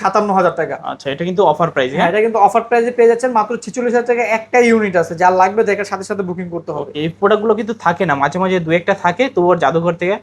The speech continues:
Speaker 2: খুঁজে নিয়ে আসতে
Speaker 1: খুঁজে নিয়ে
Speaker 2: হয়।
Speaker 1: আসতে হয়, রাইট।
Speaker 2: তারপর?
Speaker 1: আইকিউ নিউ সিক্স।
Speaker 2: আইকিউ নিউ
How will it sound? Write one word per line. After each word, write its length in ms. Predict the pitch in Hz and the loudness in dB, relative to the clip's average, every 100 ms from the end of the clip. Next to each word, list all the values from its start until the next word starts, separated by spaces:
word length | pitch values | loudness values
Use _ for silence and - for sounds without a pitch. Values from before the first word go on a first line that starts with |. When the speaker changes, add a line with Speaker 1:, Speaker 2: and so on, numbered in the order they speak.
| _ | _
Speaker 2:
খুঁজে 180 | - 160 160 | -2 0 0
নিয়ে 100 | 147 | -2
আসতে 60 | |
Speaker 1:
খুঁজে 140 | 180 190 | 0 2
নিয়ে 140 | 190 | 2
Speaker 2:
হয়। 60 | 175 | 0
Speaker 1:
আসতে 120 | - | 0
হয়, 100 | 156 | 0
রাইট। 200 | 160 156 - _ _ | 0 -2 -8 _ _
Speaker 2:
তারপর? 200 | 160 160 185 | -8 -4 0
Speaker 1:
আইকিউ 240 | 185 190 233 208 | 0 0 0 2
নিউ 120 | 233 247 233 | 2 0 -2
সিক্স। 200 | 185 - - _ - | -6 -6 -20 _ -6
Speaker 2:
আইকিউ 220 | 151 190 185 | -6 -6 -4
নিউ 100 | 170 | -4